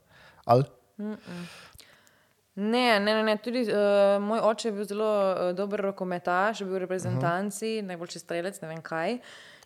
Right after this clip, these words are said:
Speaker 2: In, eh, so vsi ti učitelji, na primer, bili tako, "Dej, eh, pač vpišijo, vpišijo, ne, vpišijo v, v krožek," ali ne vem, kaj je bilo.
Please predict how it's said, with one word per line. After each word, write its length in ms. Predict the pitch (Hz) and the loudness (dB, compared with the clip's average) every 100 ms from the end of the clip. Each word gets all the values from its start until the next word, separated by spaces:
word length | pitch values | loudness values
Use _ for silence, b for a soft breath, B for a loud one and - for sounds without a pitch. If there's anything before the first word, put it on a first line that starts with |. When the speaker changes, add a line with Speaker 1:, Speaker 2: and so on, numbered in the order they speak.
| _ | _
Speaker 2:
In, 300 | 185 175 175 | -6 -4 -2
eh, 100 | 175 170 170 170 | 0 2 4 2
so 140 | 170 180 | 0 -6
vsi 180 | 214 | -6
ti 160 | 208 220 | -2 -2
učitelji, 400 | 214 214 202 185 | -2 -4 -4 -4
na 120 | 175 | -4
primer, 280 | 170 185 180 | -4 -4 -4
bili 160 | 175 180 | -4 -8
tako, 400 | - 180 170 160 b b b b - | -2 2 2 0 b b b b -4
"Dej, 380 | 190 220 226 | 0 2 4
eh, 80 | 208 165 180 180 180 | 4 4 4 4 4
pač 220 | 175 196 208 | 2 -2 -2
vpišijo, 420 | 214 247 220 202 | -4 -2 0 0
vpišijo, 460 | 208 226 - 196 | 0 -2 0 0
ne, 160 | 185 190 | 2 0
vpišijo 540 | 196 208 - 190 175 | 0 -2 -4 0 0
v, 100 | 170 175 170 170 170 170 165 170 165 | 2 2 4 4 4 2 2 0 -2
v 200 | 165 170 170 | 0 -2 -2
krožek," 480 | - 170 185 185 | 2 4 4 2
ali 100 | 180 | -2
ne 60 | 170 | 0
vem, 140 | 175 | -2
kaj 120 | 175 170 | 0 -2
je 60 | |
bilo. 240 | 160 185 | 2 2